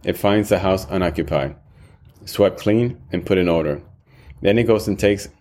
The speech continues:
with it seven other spirits more wicked than itself, and they go in and live there.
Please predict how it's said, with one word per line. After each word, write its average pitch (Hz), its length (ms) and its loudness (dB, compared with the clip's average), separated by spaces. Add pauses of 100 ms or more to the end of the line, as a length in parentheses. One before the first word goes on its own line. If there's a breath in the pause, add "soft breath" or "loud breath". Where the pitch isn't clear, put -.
(320)
with 98 220 2
it 85 120 0
seven 95 260 0
other 92 160 0
spirits 82 420 -2
more 85 140 0
wicked 85 280 -2
than 76 140 -2
itself, 73 380 -2 (640 soft breath)
and 95 140 2
they 92 60 4
go 95 200 4
in 110 120 2
and 104 120 2
live 90 200 2
there. 71 280 -4